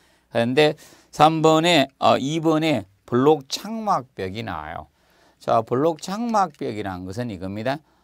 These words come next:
저 뼈대가 있는데 블록 가지고 나중에 쌓은 거예요.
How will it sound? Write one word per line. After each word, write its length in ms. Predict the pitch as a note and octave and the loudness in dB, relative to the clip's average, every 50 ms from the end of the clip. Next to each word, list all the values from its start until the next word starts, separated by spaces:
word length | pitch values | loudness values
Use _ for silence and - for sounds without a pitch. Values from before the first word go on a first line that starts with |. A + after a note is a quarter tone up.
| _ _ _ | _ _ _
저 140 | - - | -14 -14
뼈대가 760 | - _ _ - F#3+ G3 G3 F3 G3 G3+ G#3 G3 F#3 F#3 E3+ - | -14 _ _ -4 -2 -2 0 0 2 0 2 2 2 2 2 2
있는데 600 | - G2+ G2+ F#2+ G2+ G#2+ G#2+ G#2+ G#2+ C3 A#2+ G2 F#2 - _ | -2 -8 -8 -8 -6 -6 -8 -6 -2 0 0 0 -2 -4 _
블록 560 | - - - G#2+ A2+ C3 D#3 F3 G3 G3 G3 | -16 -10 -8 -6 -2 2 2 4 2 2 0
가지고 680 | - - C3 A2 F#2+ F#2+ - - F#2 F#2 F2+ A#2 B2+ B2 | -4 -2 0 0 0 0 -4 -6 -10 -10 -6 -4 -4 -4
나중에 560 | G#2+ G2+ G2+ - B2+ B2+ - - F3+ E3+ D#3 A#2+ | -4 -6 -10 -12 -12 -12 -10 -10 -8 -8 -8 -8
쌓은 400 | A2+ - D3 C3+ B2 A2 G2 F2+ | -8 -8 -8 -8 -8 -8 -10 -12
거예요. 300 | E2+ D#2+ D#2 D#2 D#2 | -12 -14 -16 -18 -20